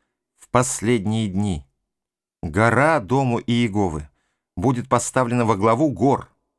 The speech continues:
и возвысится над холмами, и потекут к ней все народы. И выступят народы великие и скажут: "Пойдём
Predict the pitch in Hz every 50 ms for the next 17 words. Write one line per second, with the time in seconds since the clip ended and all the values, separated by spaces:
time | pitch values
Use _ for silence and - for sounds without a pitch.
0 | _ _ _ _ _ _ _ _ _ _ _ _ _ _ _ _ _ _ - 104
1 | 113 107 131 123 110 120 123 196 226 196 - 185 - - - 160 151 147 139 -
2 | - 139 143 143 123 113 117 117 107 92 92 - - 98 - 101 - 110 - -
3 | 214 220 - - - 135 139 147 139 - - - - 113 120 117 110 101 92 87
4 | 85 82 76 71 65 - _ _ _ _ _ _ _ _ _ _ _ _ _ _
5 | _ - 98 104 95 123 185 214 190 - - 151 127 - 120 - - - - -
6 | 92 98 104 101 113 120 113 95 95 90 92 92 120 143 147 131 - 95 90 85
7 | - - 117 - - - - 123 120 117 92 76 76 - _ _ _ _ _ _
8 | _ _ _ _ _ _ _ _ _ - 107 113 113 107 95 123 175 196 208 196
9 | - 95 -